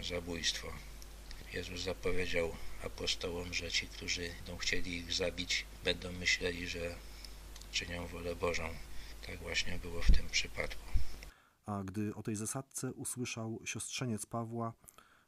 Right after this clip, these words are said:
Speaker 2: przybył, wszedł do twierdzy i powiadomił Pawła. A Paweł, przywoławszy jednego z setników, rzekł: "Zaprowadź tego młodzieńca do dowódcy, bo ma go o czymś powiadomić".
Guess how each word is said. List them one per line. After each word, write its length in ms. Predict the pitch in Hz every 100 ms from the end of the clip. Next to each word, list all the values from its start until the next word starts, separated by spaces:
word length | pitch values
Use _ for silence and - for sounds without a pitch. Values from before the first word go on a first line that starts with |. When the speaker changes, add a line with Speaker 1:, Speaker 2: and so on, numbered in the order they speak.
| -
Speaker 2:
przybył, 480 | - 143 139 135 123 - - -
wszedł 320 | - 117 117
do 120 | 104
twierdzy 600 | - - 123 110 113 113 - _ -
i 180 | 123 123
powiadomił 540 | 117 107 110 110 101
Pawła. 460 | - 87 82 85 85 _ _ _ _ _ _ _ -
A 100 | 98
Paweł, 440 | - 98 113 123
przywoławszy 600 | 123 - 107 110 117 -
jednego 280 | 107 110 113
z 80 | -
setników, 460 | 104 - 117 120
rzekł: 380 | 107 95 - - _ _ - _ _ _ _ -
"Zaprowadź 460 | 117 175 156 -
tego 200 | - 110
młodzieńca 480 | 107 101 123 120 110
do 120 | 101
dowódcy, 600 | 104 107 101 - - 82 73 _ - - _ _ _ _ _ _ -
bo 120 | 107
ma 260 | 107 127 156
go 260 | 131 127 -
o 100 | 120
czymś 340 | 113 110 -
powiadomić". 800 | - 101 98 85 78 73 -